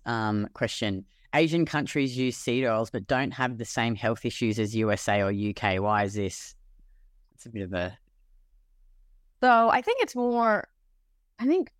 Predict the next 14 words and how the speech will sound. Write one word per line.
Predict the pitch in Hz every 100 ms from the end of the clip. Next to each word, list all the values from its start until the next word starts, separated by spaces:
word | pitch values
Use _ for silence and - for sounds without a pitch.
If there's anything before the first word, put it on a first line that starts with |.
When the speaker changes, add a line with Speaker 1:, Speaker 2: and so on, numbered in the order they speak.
| _ _ _ _ _
Speaker 2:
China | - - 208 226 220 170
uses | 160 165 160 165 165
more | 160 156 151 156 156 _ _ -
like | 151 156 -
lard | 147 160 165 165 160 156 156 -
and | 147 151 147 - _
animal | 156 160 165 160 151
fats, | - - 127 80 - - - _ -
Speaker 1:
Mm. | 135 131
Speaker 2:
like | - - _ - _ _ _ _ _ _ -
beef | 170
fat. | - 170 156 - _ _ _ _ _ _ -
I | 262
think | 294 214